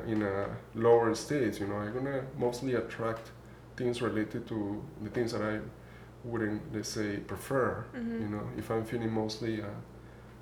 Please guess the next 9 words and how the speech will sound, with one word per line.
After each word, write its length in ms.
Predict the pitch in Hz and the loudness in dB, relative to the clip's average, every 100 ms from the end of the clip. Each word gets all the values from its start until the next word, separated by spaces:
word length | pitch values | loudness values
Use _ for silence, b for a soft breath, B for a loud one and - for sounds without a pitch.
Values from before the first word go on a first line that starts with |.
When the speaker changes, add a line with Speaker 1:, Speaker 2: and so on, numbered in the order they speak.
| - | -2
Speaker 1:
uh, 140 | 107 101 | 0 0
in 120 | 110 | 2
a 60 | 107 | 0
state, 300 | - 113 107 | 0 2 4
uh, 200 | 110 101 - | 4 2 0
uh, 320 | 110 104 101 101 - - - - - - - - | 0 0 0 -2 -8 -14 -18 -18 -18 -18 -16 -8
upper, 480 | - 120 113 101 101 - 113 | 0 0 2 0 0 -6 -2
you 80 | |
know, 260 | 110 104 104 | 0 0 -2